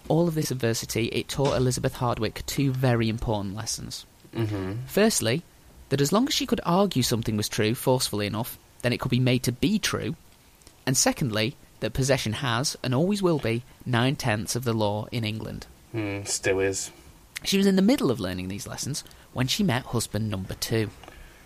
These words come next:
Speaker 2: Cool.
Speaker 1: With a slight blockage in her cash flow, Elizabeth had temporarily taken a position as lady-in-waiting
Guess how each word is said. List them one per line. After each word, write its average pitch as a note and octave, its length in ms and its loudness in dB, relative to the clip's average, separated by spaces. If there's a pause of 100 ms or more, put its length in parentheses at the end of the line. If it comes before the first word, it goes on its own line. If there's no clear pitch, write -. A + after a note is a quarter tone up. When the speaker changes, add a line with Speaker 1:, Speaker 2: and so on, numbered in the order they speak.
(200)
Speaker 2:
Cool. - 240 2 (540)
Speaker 1:
With A3+ 160 4
a A#3+ 40 2
slight D#4 320 2
blockage - 380 0
in F3+ 80 2
her D3+ 60 2
cash - 260 -4
flow, C#3+ 300 -6 (260)
Elizabeth D3 420 4
had C3 140 -2
temporarily F#3 800 0 (200)
taken A#2+ 300 0
a E3 40 0
position B2+ 600 -2
as B2+ 160 -2
lady-in-waiting C3 840 0